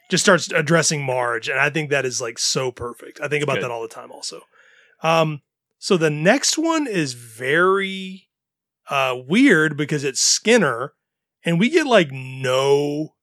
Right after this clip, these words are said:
Speaker 1: good questions for Skinner, and I'm very shocked by that.
Speaker 2: Oh, yeah.
Speaker 1: We,
Speaker 2: Wow.
Speaker 1: we get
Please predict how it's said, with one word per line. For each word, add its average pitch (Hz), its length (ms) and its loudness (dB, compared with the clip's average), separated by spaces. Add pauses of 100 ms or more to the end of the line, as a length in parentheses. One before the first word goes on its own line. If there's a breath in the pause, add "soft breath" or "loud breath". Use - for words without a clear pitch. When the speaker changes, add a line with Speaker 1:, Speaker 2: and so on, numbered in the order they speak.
(100)
Speaker 1:
good 127 220 -8
questions 127 420 -4
for 113 120 -14
Skinner, 143 280 -4
and 120 80 -4
I'm 151 180 0
very 143 360 2
shocked 117 400 -6
by - 160 -18
that. - 160 -16
Speaker 2:
Oh, 214 140 -12
yeah. - 360 -8 (100)
Speaker 1:
We, 104 100 -10
Speaker 2:
Wow. 175 280 0
Speaker 1:
we 190 140 2
get 170 320 4